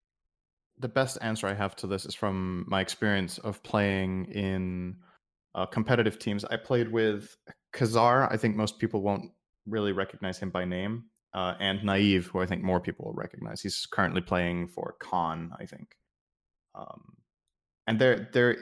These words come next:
or I think mainly Naive. I think Naive is the, probably the better example of somebody who's, his English wasn't the best. He was really willing to learn. He was a great teammate, but his English wasn't so good.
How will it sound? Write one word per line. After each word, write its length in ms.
or 260
I 80
think 200
mainly 320
Naive. 260
I 80
think 180
Naive 200
is 180
the, 440
probably 260
the 100
better 300
example 640
of 300
somebody 360
who's, 380
his 240
English 340
wasn't 260
the 60
best. 360
He 100
was 180
really 240
willing 420
to 120
learn. 300
He 80
was 120
a 40
great 260
teammate, 380
but 120
his 120
English 320
wasn't 240
so 120
good. 300